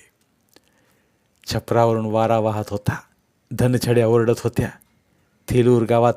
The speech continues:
कुत्री भुंकत होती, कोंडी सावकार गप्प होता.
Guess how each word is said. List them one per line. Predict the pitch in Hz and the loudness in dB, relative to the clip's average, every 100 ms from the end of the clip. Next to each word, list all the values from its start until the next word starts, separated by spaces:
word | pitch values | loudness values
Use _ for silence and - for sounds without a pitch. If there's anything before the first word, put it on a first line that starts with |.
| - | -2
कुत्री | 123 - 123 | -4 0 0
भुंकत | 117 120 127 123 | 0 -2 0 -2
होती, | 120 120 110 - _ _ _ _ _ - | -4 -6 -8 -14 _ _ _ _ _ -6
कोंडी | 123 117 113 | -4 0 0
सावकार | - 113 107 113 104 | 0 -2 0 -4 -4
गप्प | 101 - - 104 | -10 -12 -8 -8
होता. | 98 - 85 | -8 -12 -14